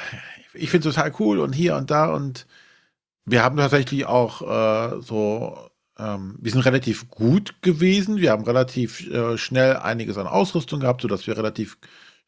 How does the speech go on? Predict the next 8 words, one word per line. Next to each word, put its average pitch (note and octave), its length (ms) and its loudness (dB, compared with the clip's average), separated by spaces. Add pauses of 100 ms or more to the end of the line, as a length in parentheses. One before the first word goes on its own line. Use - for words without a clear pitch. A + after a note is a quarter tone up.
gut C3 200 0
vorankamen, D#3+ 800 2
auch C3 220 0
eine, B2 220 -2 (180)
relativ B2+ 460 2
viel G#3 300 2
entdeckt A2 540 0
haben. F#3 440 0